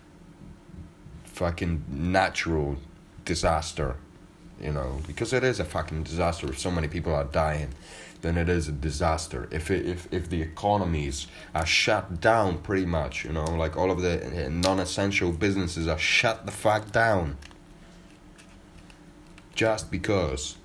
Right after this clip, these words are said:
some virus is flying around killing people, that, that's fucking horrifying. That's gonna have a devastating fucking effect on the economy. It will.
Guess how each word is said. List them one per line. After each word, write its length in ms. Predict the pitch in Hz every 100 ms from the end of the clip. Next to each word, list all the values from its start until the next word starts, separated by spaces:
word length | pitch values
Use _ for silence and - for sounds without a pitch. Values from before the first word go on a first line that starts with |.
| - - - - -
some 220 | - 85
virus 420 | 98 104 92 85
is 80 | 80
flying 420 | - 104 95 85
around 460 | 85 90 87 76 73
killing 320 | - 95 85
people, 380 | 80 76 62 69 - - 95
that, 400 | 123 135 92 85
that's 240 | 147 -
fucking 380 | - - - 85
horrifying. 960 | - - 165 160 110 - 85 78 - - - - - - - - -
That's 160 | 131
gonna 180 | 123 110
have 100 | 92
a 60 | 78
devastating 840 | 110 104 95 - - 127 123 101
fucking 380 | 101 117 - 104
effect 440 | 92 - 107 -
on 120 | 87
the 120 | 87 87
economy. 540 | 85 110 104 69 - - - - - - - - - - -
It 180 | 90 92
will. 320 | 117 110 71